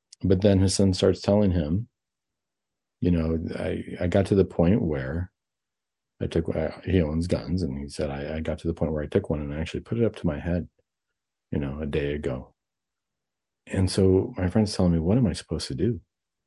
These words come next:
Now, I say that this is different because obviously if it's a third party, if it's a patient of mine, if it's somebody who's not related to me or very close to me,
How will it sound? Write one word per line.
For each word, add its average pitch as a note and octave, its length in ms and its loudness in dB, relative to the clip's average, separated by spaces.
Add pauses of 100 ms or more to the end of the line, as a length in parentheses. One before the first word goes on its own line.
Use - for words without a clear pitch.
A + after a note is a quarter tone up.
(500)
Now, C3+ 100 10
I C#3 40 10
say D#3+ 220 6
that D3+ 120 6
this - 200 2
is G2+ 60 4
different A2+ 340 4
because D#2 540 0
obviously F#2+ 600 4
if D#2 160 -4
it's E2 160 -2
a D2+ 140 -2 (100)
third G#2 220 6
party, F2 320 4
if D2 80 -6
it's D2+ 120 -10
a - 40 -10
patient F2+ 400 0
of D2 60 -4
mine, C#2+ 280 -8
if C#2+ 80 -8
it's D2+ 140 -10
somebody F2+ 260 2
who's D2+ 220 -4
not D2+ 300 -6 (420)
related G#2 440 8
to - 80 4
me G#2 260 8
or F#2 120 6
very F#2 240 6
close F#2 360 4
to F2+ 100 -2
me, D2+ 260 -2